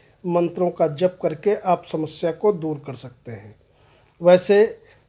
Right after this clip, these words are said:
यह गोचर सिंह राशि वालों के लिए शानदार रहेगा। क्योंकि इस समय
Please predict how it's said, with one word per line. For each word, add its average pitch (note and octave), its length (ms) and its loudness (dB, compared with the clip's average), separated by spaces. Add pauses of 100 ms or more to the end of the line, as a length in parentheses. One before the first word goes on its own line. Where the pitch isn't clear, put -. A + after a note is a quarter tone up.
यह F3+ 220 4
गोचर F3+ 460 2
सिंह A#3 320 2
राशि F#3+ 320 4
वालों F3+ 320 4
के F#3 160 -2
लिए F#3 180 4
शानदार D#3+ 520 2
रहेगा। D#3+ 460 2 (440)
क्योंकि G3 240 2
इस A3 340 -2
समय G#3 280 4